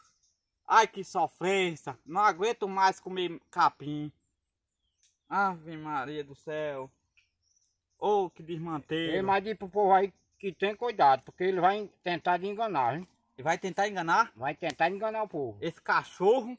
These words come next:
Speaker 2: O, o Bolsonaro, que ele é safado, hein?
Speaker 1: Cachorro sem vergonha, esse Bolsonaro.
Speaker 2: É safado, sem vergonha, cachorro.
Speaker 1: E corno.
Speaker 2: Também.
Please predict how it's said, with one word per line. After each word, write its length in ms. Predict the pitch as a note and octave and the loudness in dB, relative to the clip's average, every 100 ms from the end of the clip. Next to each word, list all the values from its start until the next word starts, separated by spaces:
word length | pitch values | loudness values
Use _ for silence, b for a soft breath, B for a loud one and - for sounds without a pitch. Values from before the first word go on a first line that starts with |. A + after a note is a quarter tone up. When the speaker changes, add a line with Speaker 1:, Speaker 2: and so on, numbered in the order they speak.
| - | -12
Speaker 2:
O, 340 | C3+ C3 C#3+ | -10 -10 -12
o 40 | C3 | -10
Bolsonaro, 460 | C#3 C#3 D3 D3 | -8 -8 -6 -6
que 60 | E3 | -4
ele 80 | E3 | -4
é 60 | |
safado, 560 | - F#3+ - C3 A#2+ B2+ | -2 -6 -4 -4 -4 -6
hein? 100 | D#3+ _ _ _ _ _ | -16 _ _ _ _ _
Speaker 1:
Cachorro 440 | - D#3+ - A3 G3+ | -6 -6 -2 -2 -2
sem 200 | - F#3+ | -4 -6
vergonha, 360 | F3+ D3 F#3 | -6 -6 -6
esse 140 | G#3 E3 | -6 -10
Bolsonaro. 540 | D#3 C#3+ C#3+ D#3+ G#3 | -14 -12 -4 0 0
Speaker 2:
É 100 | C#3 | -2
safado, 640 | - E3 E3 - D3+ F3 - _ _ - | -2 0 0 -2 0 0 -4 _ _ -4
sem 160 | F3 | 0
vergonha, 360 | E3+ E3 D3 F3 | 2 2 -2 -4
cachorro. 460 | F#3 D#3 B2+ G#2 G2 _ | -4 -4 -8 -12 -16 _
Speaker 1:
E 140 | - G#3+ | -4 -4
corno. 600 | - F3+ F3 D3 C#3 A#2+ - _ _ _ _ _ _ - - - | 2 6 6 4 -4 -12 -18 _ _ _ _ _ _ -20 -20 -2
Speaker 2:
Também. 440 | G3 E3 A3+ F3+ | 0 4 4 2